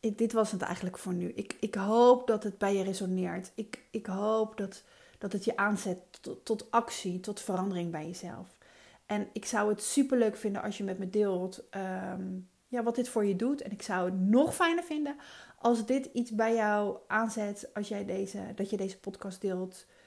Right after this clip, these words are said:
eh, bij je, bij de mensen die jij in jouw omgeving hebt, om ze misschien te inspireren. Nou,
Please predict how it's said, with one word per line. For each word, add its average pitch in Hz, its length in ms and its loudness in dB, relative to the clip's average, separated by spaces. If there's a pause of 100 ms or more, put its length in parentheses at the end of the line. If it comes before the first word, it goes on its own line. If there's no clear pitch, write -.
(220)
eh, 180 400 -8 (360)
bij 269 180 -2
je, 269 180 -2
bij 240 140 0
de 247 80 0
mensen 247 300 -2
die 240 100 -2
jij 254 240 -2
in 202 100 -6
jouw 185 160 -4
omgeving 180 460 -4
hebt, 170 180 -8
om 196 200 -4
ze 190 120 -6
misschien 208 300 -2
te - 100 -6
inspireren. 185 680 -6 (1040)
Nou, 196 560 6